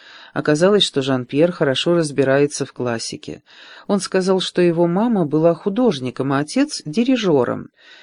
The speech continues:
Сестра работала в парижском кардиохирургическом центре.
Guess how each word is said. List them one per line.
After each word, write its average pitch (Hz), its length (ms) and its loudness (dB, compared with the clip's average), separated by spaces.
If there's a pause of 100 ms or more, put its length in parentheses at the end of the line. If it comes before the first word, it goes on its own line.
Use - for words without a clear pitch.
(180)
Сестра 135 480 -4
работала 214 500 0
в - 100 -18
парижском 160 680 -2 (260)
кардиохирургическом 151 1300 -2
центре. 110 560 -10